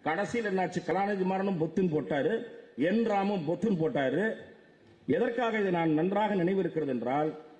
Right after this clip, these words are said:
அப்போது என்ன செய்தார்கள் என்றால், திரு சோ அவர்களை அழைத்தார்கள். பத்திரிகை சுதந்திரத்திற்கு பெரிய அச்சுறுத்தல் வந்துவிட்டது.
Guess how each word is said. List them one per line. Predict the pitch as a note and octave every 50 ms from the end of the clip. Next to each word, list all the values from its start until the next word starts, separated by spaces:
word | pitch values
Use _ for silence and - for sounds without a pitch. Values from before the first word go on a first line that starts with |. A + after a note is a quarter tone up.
| - -
அப்போது | B2+ C#3 - - E3 D#3 D3+
என்ன | D3+ G3+ C4
செய்தார்கள் | A#3+ - G3 G3 A3+ A3+ G3+ F#3 F3 D#3+
என்றால், | D3 C#3+ D#3+ F3+ G#3 G3 E3
திரு | - F3+ D#3+ D3+ D#3
சோ | - - C4 C4+ C4
அவர்களை | A#3 F#3+ D#3+ D3+ D3+ E3+ F3+
அழைத்தார்கள். | C#3 C3+ C3+ C3 - C#3 A#2 G#2+ F#2+ F#2+ F2 - - - - - - - - - - _ - - - - _ _ _ _
பத்திரிகை | _ C#3+ D3+ - G#3+ A3+ A#3 G#3 F3
சுதந்திரத்திற்கு | - F3 E3 D#3+ D#3 D#3 C#3+ - - C3+ A#2 B2+ A#2+
பெரிய | - - D#3 D#3+ F#3 F#3+ F#3+ D#3+
அச்சுறுத்தல் | C3+ B2+ - F#3+ F3 D#3 - D3 B2+ A#2+
வந்துவிட்டது. | B2 B2+ B2 B2 A#2 - B2 A#2 A2 G2